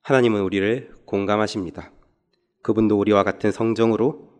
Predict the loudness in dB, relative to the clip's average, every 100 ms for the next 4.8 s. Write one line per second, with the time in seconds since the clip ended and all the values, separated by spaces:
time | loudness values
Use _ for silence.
0 | -14 -12 -2 0 2 -2 -6 -2 -2 -2
1 | -6 -10 -4 -4 -4 -6 -8 -12 -16 _
2 | _ _ _ _ _ _ _ _ _ _
3 | 4 4 6 4 6 8 8 6 6 6
4 | 4 2 0 -4 0 0 -2